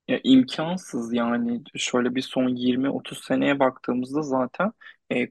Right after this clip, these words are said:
queer, hadi bak L G B T artı karakter içermesini geçtim. O zaten imkansız gibi.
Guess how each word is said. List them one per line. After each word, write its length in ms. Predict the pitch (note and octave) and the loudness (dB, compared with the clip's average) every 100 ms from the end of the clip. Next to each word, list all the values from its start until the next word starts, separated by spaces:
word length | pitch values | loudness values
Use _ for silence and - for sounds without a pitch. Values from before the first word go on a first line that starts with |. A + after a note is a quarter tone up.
| - | -4
queer, 760 | - C#3 D#3 D3 - - - | 2 4 6 6 4 -4 -8
hadi 260 | - B2+ A#2 | -8 -8 -4
bak 200 | B2 - | -4 2
L 120 | C3 | 4
G 180 | B2+ C#3+ | 6 4
B 120 | D3+ | 2
T 140 | - D#3+ | 0 -2
artı 180 | D3+ | -2
karakter 420 | - D3 D3 - D#3 | -2 0 0 0 -2
içermesini 580 | D3 D3 C#3+ C#3+ D#3+ | 0 0 -2 -4 -6
geçtim. 520 | C#3+ C#3 - - - G3 - - - | 0 0 0 -8 -8 -8 -16 -20 -4
O 80 | C3+ | 2
zaten 240 | C3+ D#3 C3+ | 4 4 4
imkansız 760 | B2+ A#2+ - B2 A#2 - A#2 | 6 4 2 -2 -4 -4 -6
gibi. 240 | A#2 A2 | -6 -6